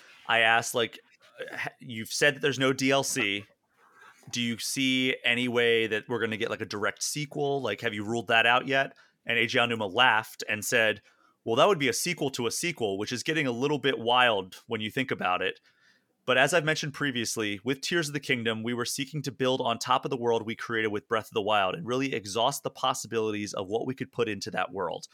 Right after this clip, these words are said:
I think it is, to use a bit of a term, an apotheosis or the final form of that version of The Legend of Zelda. In that regard, I don't think that we'll be making a direct sequel to a world such as that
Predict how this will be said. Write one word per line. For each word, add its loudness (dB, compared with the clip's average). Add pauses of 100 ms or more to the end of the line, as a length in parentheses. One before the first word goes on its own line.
(500)
I 4
think -4
it -2
is, 0 (280)
to -8
use 0
a -6
bit 0
of 0
a -4
term, -2 (800)
an 0
apotheosis -2 (140)
or 4
the -2
final 2
form 0 (200)
of 0
that 2
version 0
of -4
The -4
Legend -4
of -6
Zelda. -4 (420)
In -4
that 6
regard, 4 (340)
I 4
don't -2
think -4
that 0
we'll -10
be -4
making -4
a -2
direct -2
sequel -4
to -6
a -2
world -2
such -2
as -6
that 0